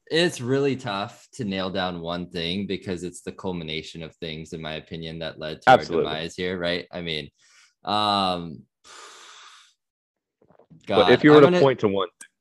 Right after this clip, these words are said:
Speaker 1: All right, so I know you guys are gonna go a different direction. So I will say I'll p-, I'll pick one. I'm on the fence. I'm gonna go penalties and the lack of discipline with the team.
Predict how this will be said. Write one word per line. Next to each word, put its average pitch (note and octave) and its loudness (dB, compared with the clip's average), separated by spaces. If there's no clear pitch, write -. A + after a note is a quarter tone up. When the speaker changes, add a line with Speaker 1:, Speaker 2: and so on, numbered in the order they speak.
Speaker 1:
All C#3 0
right, G#2+ -2
so D3 -2
I D3 0
know E3 -2
you D3+ -2
guys B2 -4
are G#2 -12
gonna G#2 -8
go G2 -6
a F2+ -8
different F2 -12
direction. D2+ -12
So A2 -6
I G2+ 0
will C#3+ 2
say G#2 -2
I'll G2 -4
p-, A#2+ -16
I'll A2 -6
pick - -8
one. F2+ -4
I'm E2 -8
on D#2+ -10
the D#2 -12
fence. D#2+ -12
I'm G#2+ -10
gonna D3+ -4
go B2 -2
penalties C#2+ -16
and F2 -6
the E2+ -6
lack E2+ -6
of D#2 -16
discipline D2+ -16
with D#2+ -18
the D2+ -16
team. D2 -18